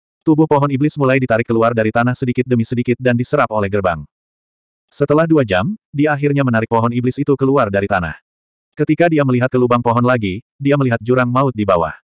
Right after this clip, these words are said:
Tampaknya pohon iblis tumbuh di udara suatu ruang bawah tanah. Suara mendesing gelombang. Saat dia bersantai dan hendak mengumpulkan harta karun dan menyerap energi setan pohon, angin dingin tiba-tiba bertiup. Tanpa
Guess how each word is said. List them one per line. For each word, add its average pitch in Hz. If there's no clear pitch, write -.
Tampaknya 151
pohon 135
iblis 135
tumbuh 135
di 127
udara 107
suatu 127
ruang 139
bawah 104
tanah. 87
Suara 151
mendesing 139
gelombang. 104
Saat 151
dia 143
bersantai 131
dan 123
hendak 117
mengumpulkan 117
harta 113
karun 117
dan 123
menyerap 104
energi 117
setan 151
pohon, 92
angin 139
dingin 113
tiba-tiba 117
bertiup. 92
Tanpa 156